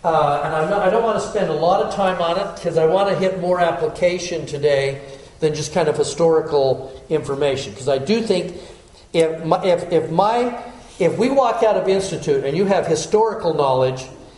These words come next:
and you don't have application stuff that you can't plug into your life tonight, then I failed at my task.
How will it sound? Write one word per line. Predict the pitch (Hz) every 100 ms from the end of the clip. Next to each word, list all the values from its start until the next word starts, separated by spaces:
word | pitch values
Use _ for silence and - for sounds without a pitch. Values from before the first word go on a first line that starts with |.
| -
and | 151 180
you |
don't | 226 220
have | 190 175 185
application | 190 185 170 190 185 185 170
stuff | - 180 185
that | 147
you | 156
can't | 160 170 160
plug | 170 165
into | 165 151
your | 147 147
life | 143 143 143 - - - - - _ -
tonight, | 151 147 147 185 233 - - - - -
then | 156
I | 156 160
failed | 175 160 143
at | 135
my | 131
task. | 127 123 95 - -